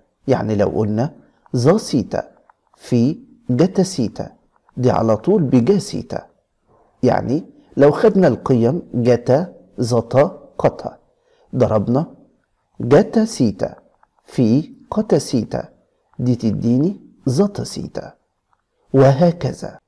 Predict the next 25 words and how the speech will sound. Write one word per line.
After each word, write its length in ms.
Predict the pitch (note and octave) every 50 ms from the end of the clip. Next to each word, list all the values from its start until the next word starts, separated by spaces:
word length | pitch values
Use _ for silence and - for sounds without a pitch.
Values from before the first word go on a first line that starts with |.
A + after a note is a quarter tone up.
| _ -
لو 200 | C3+ C#3 C3+ C3+
جينا 340 | C3+ D3+ G3 A3+ G3+ F3 D#3+
على 260 | C#3 C3+ D3 E3+ E3
الأقطار 640 | D3 - - - - - - - - - - - -
وابتدينا 600 | D#3 D3 C#3 - - E3 D3 F#3 G#3 A3 G3+ G#3
من 180 | F#3+ E3 B2 A2
عند 280 | - B2 C#3+ D3 D3+
الواحد 420 | D3 C3 A2+ - - - - - - - _ _ _ _ _ _ - - -
وقسمنا 520 | - - - C#3+ - - A3 A3+ G3+ F3+
الواحد 440 | C#3 B2 B2+ D3+ F3 - - F3 D#3+
على 240 | C3 A2 A2+ A2 G#2
طرف 340 | - C#3+ D3 E3+ - - E3
من 220 | C#3 B2 - -
أطراف 400 | - - - - A#2 B2+ - -
القطر 440 | D#3+ - - - - - - - - _ _ _ _ _ _ _ _ -
يديني 440 | D3 C#3 B2 C3 B2+ C3+ D3+ E3
الطرف 360 | D3+ C#3+ - B2+ A#2+ - - D3+
التاني، 520 | - - - - - - - - - _ _ _ _ _ _ _
يعني 280 | - - - - A2 A2
لو 120 | G2+ G#2
قلنا 340 | - - A2+ A2 A2+ A#2+ C#3+ -
واحد 480 | C3 C3 D3+ F#3 - - G3 G3 E3
على 320 | - - A#2+ C#3+ D#3 D#3+ C#3+
جا 200 | C#3 C3+ C3+ D3
سيتا 460 | C#3+ - - A2 - - - -